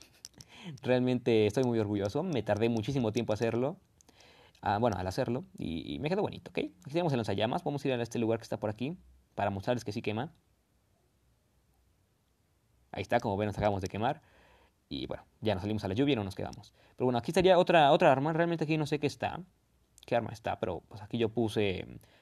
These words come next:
granadas de tinta, <laughs> que realmente son pociones de veneno. Ahí está, mira. Son pociones de veneno y está muy padre, ¿ok? Y bueno, por aquí estaría lo que sería el, el spawn de los,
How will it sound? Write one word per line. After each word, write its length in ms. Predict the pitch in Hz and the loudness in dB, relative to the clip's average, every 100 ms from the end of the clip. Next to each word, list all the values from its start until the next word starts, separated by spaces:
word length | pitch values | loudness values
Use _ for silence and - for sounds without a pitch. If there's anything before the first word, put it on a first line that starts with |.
| _ _ - | _ _ 4
granadas 320 | 120 151 151 | 6 8 8
de 100 | 104 | 6
tinta, 400 | 110 101 156 - - | 2 -2 -4 -4 4
<laughs> 600 | 156 - 131 123 - - | 4 4 -4 -4 -12 -8
que 80 | 113 | -4
realmente 240 | 113 113 | -4 -2
son 120 | 123 | 0
pociones 260 | 110 117 110 | 0 0 0
de 60 | |
veneno. 360 | 104 110 104 143 - _ _ _ _ | 0 0 -2 -6 -12 _ _ _ _
Ahí 80 | - | -16
está, 180 | - 113 | -6 -4
mira. 280 | - - 165 _ _ _ _ _ _ _ _ _ _ _ - _ _ _ _ _ - | -4 -6 -8 _ _ _ _ _ _ _ _ _ _ _ -20 _ _ _ _ _ -8
Son 80 | 110 | -4
pociones 240 | 104 107 | -2 -2
de 80 | 104 | -2
veneno 320 | 98 101 127 190 | -2 -4 -6 -8
y 360 | - - - | -8 -10 -12
está 160 | - - | -14 -12
muy 260 | - 113 | -8 -6
padre, 280 | 104 - - | -6 -8 -10
¿ok? 300 | - 139 196 - - - - - | -4 -4 -4 -10 -20 -20 -20 -10
Y 60 | - | 4
bueno, 220 | 202 208 | 6 6
por 100 | 196 | 6
aquí 140 | 143 151 | 6 6
estaría 320 | 139 139 139 | 6 8 8
lo 120 | 120 | 6
que 120 | - | 2
sería 320 | 107 117 127 | 2 6 8
el, 520 | 113 101 98 92 - - | 6 4 0 -4 -8 -10
el 200 | - 101 | -4 -4
spawn 300 | - 135 127 | 2 4 4
de 80 | 107 | 2
los, 180 | 98 | 2